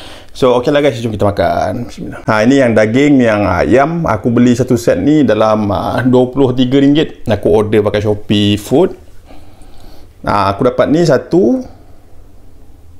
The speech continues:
Ni satu dengan coney mashed potato dengan air. Sepatutnya aku order yang set, ah, french fries, tapi dapat yang ni. Mungkin french fries orang tak available kot.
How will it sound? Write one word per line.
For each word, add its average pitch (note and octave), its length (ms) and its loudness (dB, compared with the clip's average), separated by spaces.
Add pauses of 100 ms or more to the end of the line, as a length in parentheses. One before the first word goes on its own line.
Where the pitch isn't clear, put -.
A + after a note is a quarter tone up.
(160)
Ni A#2+ 120 0
satu D#3 360 2
dengan A#2+ 360 2 (120)
coney B2 280 4
mashed A#2+ 360 0
potato D3 640 0 (800)
dengan A#2+ 360 0
air. G#2 400 0 (240)
Sepatutnya F#3+ 480 0
aku F3 240 2
order D#3 160 0
yang C#3 240 2
set, - 400 -2 (800)
ah, C#3 240 0
french C#3+ 320 0
fries, B2 320 2
tapi C3+ 160 0
dapat A#2+ 320 0
yang A2 240 2
ni. G#2 160 2
Mungkin G#2+ 320 0
french G#2+ 240 -2
fries A2 320 0
orang G#2 160 2
tak A2+ 160 -2
available G2+ 460 0
kot. G#2+ 140 -2